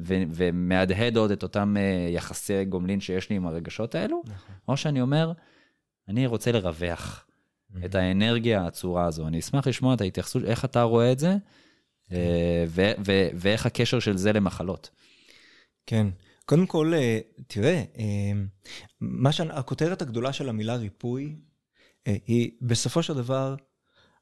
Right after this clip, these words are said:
Speaker 2: הריפוי שווה ביטוי. ריפוי שווה ביטוי. ה-, ה-, כל השיטות שלמדנו, כל הידע שצברנו, ה-, אמורים לעזור לנו רק לעשות דבר אחד, לנקות כאב מהמערכת כשהוא עולה.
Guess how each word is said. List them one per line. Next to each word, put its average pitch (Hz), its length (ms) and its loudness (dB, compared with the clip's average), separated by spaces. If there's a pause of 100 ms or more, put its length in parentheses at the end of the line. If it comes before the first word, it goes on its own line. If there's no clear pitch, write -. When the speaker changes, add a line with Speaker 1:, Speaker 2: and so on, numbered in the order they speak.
Speaker 2:
הריפוי 113 1000 4
שווה 123 300 -4
ביטוי. 120 400 -10 (960)
ריפוי 120 540 -6
שווה 143 340 -6
ביטוי. 131 600 -4 (500)
ה-, 117 220 -2
ה-, 185 240 -12
כל 185 200 2
השיטות 156 500 -6
שלמדנו, 127 520 -6
כל 139 160 -6
הידע 139 220 -2
שצברנו, 123 880 -4 (680)
ה-, 120 580 0
אמורים 135 440 0 (120)
לעזור 120 480 -4
לנו 147 220 -4
רק 185 180 -10
לעשות 139 300 -8
דבר 117 220 -8
אחד, 104 280 -12
לנקות 113 720 -2 (140)
כאב 135 460 -8
מהמערכת 120 680 -8
כשהוא 113 400 -10
עולה. 110 200 -8